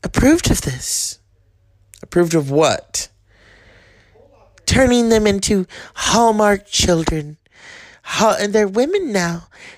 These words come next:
Sephora, Sephora doesn't, is not cheap, you know. And they lost their contracts,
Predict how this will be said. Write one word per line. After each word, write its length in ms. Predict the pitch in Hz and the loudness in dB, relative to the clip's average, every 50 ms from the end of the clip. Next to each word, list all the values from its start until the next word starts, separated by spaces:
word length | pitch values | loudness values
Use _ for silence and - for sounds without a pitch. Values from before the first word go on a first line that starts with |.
| _ - | _ -14
Sephora, 920 | - - - - - 240 - - - - 214 208 202 202 208 214 226 226 - | -10 -6 -4 -2 -2 -2 -2 -6 -4 0 2 2 4 4 4 4 2 2 0
Sephora 560 | - - 269 233 - - 262 294 359 415 440 | -2 -4 -4 -4 -2 0 2 2 2 2 2
doesn't, 360 | - - 262 247 - 233 208 - | 0 0 -2 -4 -4 -8 -10 -10
is 160 | - 208 - - | -10 -12 -8 -6
not 300 | 214 214 208 - _ _ | -4 -4 -4 -6 _ _
cheap, 540 | - - - - 330 339 302 - - - _ _ _ - - - - _ _ - - - - - - - - - _ _ | -8 -4 -2 0 0 0 -2 -4 -8 -16 _ _ _ -20 -20 -20 -20 _ _ -20 -20 -20 -20 -20 -20 -20 -20 -20 _ _
you 160 | - 240 240 | -6 -4 0
know. 440 | 226 226 214 208 202 208 214 214 - _ _ _ - - - - - - _ _ - | 0 2 0 0 -2 -4 -6 -10 -12 _ _ _ -20 -20 -20 -20 -20 -20 _ _ -4
And 160 | 269 226 233 | 0 2 4
they 100 | 226 226 | 4 6
lost 500 | 226 226 220 220 220 226 - - - - | 6 6 6 6 4 2 0 -4 -2 2
their 200 | 269 247 247 240 | 2 2 2 2
contracts, 760 | - - 220 196 190 196 196 - 202 202 208 202 - - - | 0 -2 -2 -2 -2 -4 -6 -6 -6 -6 -6 -8 -10 -16 -18